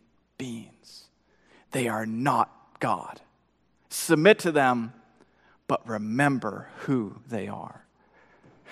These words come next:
Now, we, we're tempted to think, "Oh, that was Rome." That, that's n-, we, we don't think like that.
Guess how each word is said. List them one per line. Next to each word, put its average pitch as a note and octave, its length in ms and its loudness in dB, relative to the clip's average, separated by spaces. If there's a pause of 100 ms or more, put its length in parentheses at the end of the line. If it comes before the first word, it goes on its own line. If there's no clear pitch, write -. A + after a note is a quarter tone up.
(100)
Now, E3+ 160 12
we, G3 140 12
we're F#3 220 8
tempted F#3 320 4
to C3+ 100 -6
think, B2+ 260 -4
"Oh, B2+ 120 4
that C3 140 6
was F3+ 140 0
Rome." A#2+ 440 0 (920)
That, - 200 -12
that's - 280 -8
n-, A#2 200 -6
we, F3+ 240 6
we G3 140 8
don't B3+ 260 8
think A#3 260 0
like C#3 240 8
that. A#2 320 2